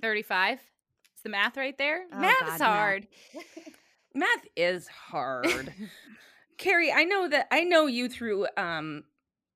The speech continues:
Speaker 3: voiceover, and I know that you, uh, have been a, uh, yoga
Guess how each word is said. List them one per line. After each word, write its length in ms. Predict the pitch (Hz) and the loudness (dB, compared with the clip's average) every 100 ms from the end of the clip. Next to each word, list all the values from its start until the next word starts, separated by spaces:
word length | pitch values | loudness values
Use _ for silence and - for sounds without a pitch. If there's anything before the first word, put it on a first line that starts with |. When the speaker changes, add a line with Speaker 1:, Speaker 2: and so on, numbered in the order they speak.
| - | -12
Speaker 3:
voiceover, 760 | 196 190 170 180 156 143 160 165 | -2 -2 -2 -4 -4 -4 0 0
and 160 | 175 | 0
I 60 | 175 | 0
know 240 | 196 214 | 0 -2
that 260 | 214 190 - | 0 0 -2
you, 280 | 190 180 160 | -4 -2 -2
uh, 340 | - 165 160 | 0 0 0
have 400 | 165 165 156 156 | 0 0 0 -2
been 380 | 165 151 147 151 - | -2 -2 -2 -6 -8
a, 420 | 156 156 151 147 - - - _ - | -6 -6 -6 -8 -14 -20 -20 _ -8
uh, 220 | 156 135 | -4 -4
yoga 500 | 185 220 214 202 185 | 0 0 0 0 0